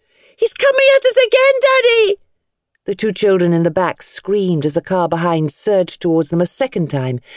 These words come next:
and the impact sent them hurtling towards the cliff top. Jesus, they were going over! They were going over, and there was nothing he could do!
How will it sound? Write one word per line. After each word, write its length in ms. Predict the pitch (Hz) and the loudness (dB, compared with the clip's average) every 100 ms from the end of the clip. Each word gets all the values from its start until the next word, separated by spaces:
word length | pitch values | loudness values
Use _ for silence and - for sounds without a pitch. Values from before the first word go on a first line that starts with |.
| - | -6
and 140 | 214 | -2
the 140 | 254 269 | 2 0
impact 400 | 226 208 - - | 0 -4 -6 -4
sent 220 | 190 151 | -4 -2
them 100 | 180 | -4
hurtling 500 | 170 247 240 196 185 | 0 -2 0 -2 0
towards 260 | 185 185 | 0 0
the 80 | - | -2
cliff 300 | 180 220 - | -4 -4 -4
top. 340 | - 202 - _ _ _ _ _ _ _ _ | -4 -4 -4 _ _ _ _ _ _ _ _
Jesus, 440 | - - 311 254 165 | -12 -2 -2 -2 -4
they 100 | 180 | -4
were 100 | 170 | -4
going 260 | 175 185 | -2 0
over! 300 | 226 285 247 202 - - | 2 2 2 -2 -4 -2
They 80 | 262 | 0
were 80 | |
going 260 | 262 294 294 | 2 4 4
over, 320 | 339 370 302 | 2 4 4
and 120 | 285 | 4
there 120 | 302 311 | 2 2
was 60 | |
nothing 240 | 359 359 320 | 2 2 2
he 80 | |
could 220 | 311 294 208 | 2 0 0
do! 480 | 381 392 320 240 | 0 2 2 0